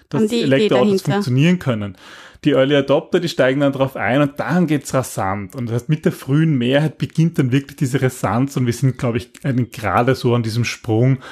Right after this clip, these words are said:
Speaker 1: wo sich das wirklich stark, äh, verbreitet.
Speaker 2: Wo die Imitatoren sozusagen, ähm, aufspringen und dann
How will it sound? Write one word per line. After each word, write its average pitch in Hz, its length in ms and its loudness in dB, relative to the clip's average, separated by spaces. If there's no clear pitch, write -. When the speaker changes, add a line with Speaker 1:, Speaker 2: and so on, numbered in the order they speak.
Speaker 1:
wo 135 140 0
sich - 200 -4
das 107 380 -4
wirklich 139 400 0
stark, 110 480 -2
äh, 131 260 -2
verbreitet. 110 800 -10
Speaker 2:
Wo 220 160 -2
die 214 160 -2
Imitatoren 208 680 2
sozusagen, 190 680 -2
ähm, 185 340 0
aufspringen 208 680 0
und 202 180 -2
dann 196 320 0